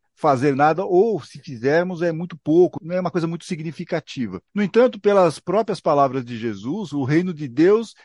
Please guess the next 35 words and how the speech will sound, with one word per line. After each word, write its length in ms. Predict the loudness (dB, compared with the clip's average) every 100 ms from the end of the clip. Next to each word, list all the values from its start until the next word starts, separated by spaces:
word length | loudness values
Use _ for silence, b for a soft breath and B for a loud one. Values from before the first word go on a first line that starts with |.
| b
exige 840 | 2 4 4 0 -4 -2 -2 -4 -8
sim 220 | -8 -8
o 80 | -6
nosso 240 | -6 -6
esforço. 580 | -10 -2 0 0 -2 -16 _
Allan 280 | -2 2 2
Kardec, 520 | 2 0 4 2 2 -6 _
né, 200 | -14 -14 -14
disse 300 | -8 -8 -6
em 200 | -8 -4
O 140 | -4 -4
Evangelho 420 | -2 -4 -2 -6
segundo 280 | -8 -10 -10
o 40 |
Espiritismo 640 | -10 -10 -10 -8 -8 -8 -6
que 120 | 0
a 100 | 2
origem 420 | 2 0 -4 -6
do 140 | -6
mal 420 | -4 0 2 0 -2 B B
reside 440 | 2 2 2 -4
no 160 | -6 -4
egoísmo 580 | -2 0 0 0 -4 -4
e 60 |
no 100 | -2
orgulho. 560 | 0 0 0 -2 -2 -4 -14 b b b
Os 200 | -12 -2
abusos 340 | -2 0 -6 -6
de 140 | -8
toda 240 | -6 -4
espécie 420 | -6 -2 -2 -2 -2
cessarão 560 | -6 0 0 2 -2
quando 220 | -4 -8
os 160 | -8 -2
homens 560 | 2 2 0 -4 -10